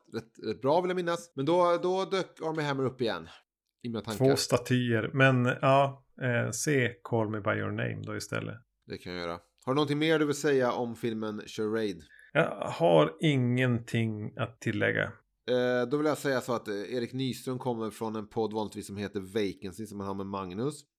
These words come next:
Speaker 1: Magnus som i hemlighet älskar filmen X av, av regissören Ty West.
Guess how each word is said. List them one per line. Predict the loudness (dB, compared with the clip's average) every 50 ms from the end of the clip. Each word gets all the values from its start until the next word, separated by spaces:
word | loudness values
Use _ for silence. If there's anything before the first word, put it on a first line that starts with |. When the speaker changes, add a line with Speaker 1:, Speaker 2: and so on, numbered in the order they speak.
| _ _ 0
Speaker 1:
Magnus | 4 4 4 4 4 2 0 0
som | 0 -2 0
i |
hemlighet | 2 2 2 2 2 0 0 0 0 -2 -4 -6 _ 2
älskar | 4 4 4 2 -2 -6 -6 -4 -4 -4
filmen | -2 -4 -4 -4 -4 -8 -10 -8
X | -8 -8 -8 -8 -14 -18 -16 -10
av, | -8 -6 -6 -6 -10 _ -12 -10
av | -8 -8 -6 -6 -6
regissören | -6 -6 -6 -8 -8 -10 -10 -6
Ty | -4 -2
West. | 0 0 0 -2